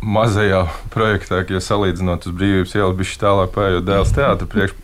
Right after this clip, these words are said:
priekšpuse. Ehm, tur, eh, tā komunikācija bija ļoti svarīga, kur, eh, kur, kur attiecīgi mums bija, eh, bija mūsu viedoklis, un arī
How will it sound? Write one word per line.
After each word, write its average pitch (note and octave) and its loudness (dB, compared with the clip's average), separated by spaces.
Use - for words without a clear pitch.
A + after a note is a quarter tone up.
priekšpuse. - -4
Ehm, F#2+ 2
tur, A2 2
eh, G#2 2
tā G#2+ 0
komunikācija G2 2
bija F#2+ 2
ļoti G2+ 0
svarīga, F#2 0
kur, F#2 -2
eh, F2+ 0
kur, F2+ -2
kur F#2+ -2
attiecīgi F#2 0
mums F#2 0
bija, F#2 2
eh, - -6
bija F#2+ 0
mūsu B2 2
viedoklis, A#2+ 0
un F#2+ 0
arī F#2 0